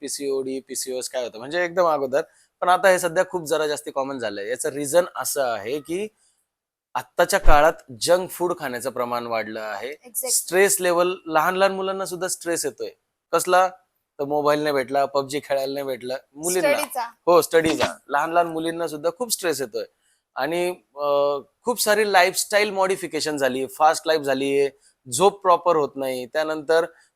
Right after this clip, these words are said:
Speaker 1: अ, जंक फूड खाणं, ऑइली खाणं, मग त्याच्यामुळे काय होतं, वेट गेन होतंय.
Speaker 2: येस.
Speaker 1: So यामुळे हार्मोनल इम्बॅलन्स होत आहेत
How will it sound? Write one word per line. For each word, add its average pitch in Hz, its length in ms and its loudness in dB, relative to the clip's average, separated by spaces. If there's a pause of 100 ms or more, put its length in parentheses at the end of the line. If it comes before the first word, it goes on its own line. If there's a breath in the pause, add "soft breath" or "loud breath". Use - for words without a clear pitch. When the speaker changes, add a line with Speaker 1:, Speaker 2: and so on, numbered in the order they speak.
Speaker 1:
अ, 143 100 0
जंक 165 300 2
फूड 170 200 -2
खाणं, 156 540 -2
ऑइली 156 420 -2
खाणं, 143 360 -2
मग 147 180 -8
त्याच्यामुळे 170 420 -4
काय 175 120 2
होतं, 160 160 0
वेट 156 380 -2
गेन 147 260 -4
होतंय. 123 300 -4 (220)
Speaker 2:
येस. - 300 -10
Speaker 1:
So 208 100 4
यामुळे 190 680 2
हार्मोनल 160 460 -2
इम्बॅलन्स 143 600 -4
होत 117 180 -14
आहेत 127 240 0